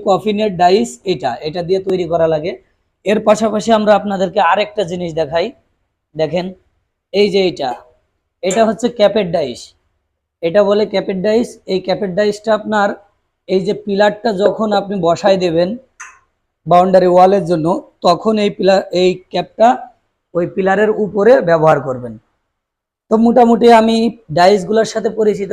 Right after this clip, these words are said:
করানোর চেষ্টা করলাম। এই ডাইস যে চারটা দেখাইলাম, এই চারটা ডাইস মিলে একটা সেট, আর এই এক সেট ডাইসের দাম পড়বে ছত্রিশ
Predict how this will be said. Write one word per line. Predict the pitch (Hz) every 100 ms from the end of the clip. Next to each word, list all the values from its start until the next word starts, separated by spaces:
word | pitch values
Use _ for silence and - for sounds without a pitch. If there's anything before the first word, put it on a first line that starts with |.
| 165
করানোর | 190 190 185 -
চেষ্টা | 185 202
করলাম। | 175 196 220 226 -
এই | 214 190 190
ডাইস | 196 226 208 - _ 165 175
যে | 220 220
চারটা | 202 202 214
দেখাইলাম, | 170 170 180 196 180 214 - _ _ _
এই | 180 202
চারটা | 202 208 208 226
ডাইস | 185 185 208 -
মিলে | 202 214 226 -
একটা | 202 196 180
সেট, | - 156 113 _ _ _ _ _ -
আর | 156 160 165 175
এই | 196 196
এক | 185 202 -
সেট | 247 196
ডাইসের | 190 196 208 240 202
দাম | 175 202 208
পড়বে | 214 208 202 220 -
ছত্রিশ | 202 - 208